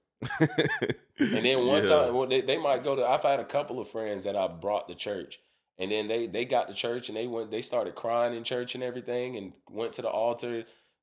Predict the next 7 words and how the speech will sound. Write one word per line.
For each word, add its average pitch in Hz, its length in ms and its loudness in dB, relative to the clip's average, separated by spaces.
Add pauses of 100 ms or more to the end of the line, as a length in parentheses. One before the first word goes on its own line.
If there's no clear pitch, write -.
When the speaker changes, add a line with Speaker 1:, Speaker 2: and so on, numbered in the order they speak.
(380)
Speaker 2:
got 110 260 4
baptized, 131 580 4
although 113 200 2
they 120 160 -2
didn't 113 160 -8
join, 120 240 -6
like, 110 200 0